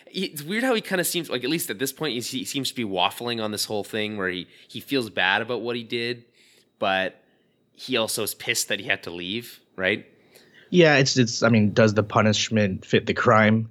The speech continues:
Speaker 2: You know, he sold people into slavery, but they, in his mind, they were criminals, right? They were poaching on his land.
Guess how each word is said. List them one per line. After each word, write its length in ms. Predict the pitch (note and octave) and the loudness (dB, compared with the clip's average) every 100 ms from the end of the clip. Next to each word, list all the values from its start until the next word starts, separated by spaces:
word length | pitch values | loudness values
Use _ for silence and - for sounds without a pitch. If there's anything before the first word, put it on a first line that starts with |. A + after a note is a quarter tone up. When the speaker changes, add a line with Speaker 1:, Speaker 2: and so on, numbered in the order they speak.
| _ | _
Speaker 2:
You 100 | - | 0
know, 100 | G#2+ | 2
he 120 | G2 A#2 | 2 0
sold 320 | - B2 A#2 | 4 4 4
people 220 | B2 A2+ | 2 2
into 140 | G#2+ G2+ | 2 4
slavery, 360 | A2 G#2 G#2 | 4 6 4
but 200 | G2+ F#2 | 4 4
they, 160 | A2 A#2+ | 6 6
in 160 | F#2+ | 4
his 180 | A2+ B2+ | 4 4
mind, 220 | A#2 A2 | 4 4
they 80 | G#2 | 6
were 80 | G#2 | 4
criminals, 400 | - G2+ G2 F#2+ | 4 2 2 2
right? 120 | F#2+ | 2
They 100 | F#2+ | 4
were 100 | G2 | 2
poaching 400 | G2+ G#2+ G#2 G2 | 4 2 4 0
on 80 | G#2 | 2
his 160 | G2+ G#2 | 2 2
land. 340 | F#2+ F2 | 0 -2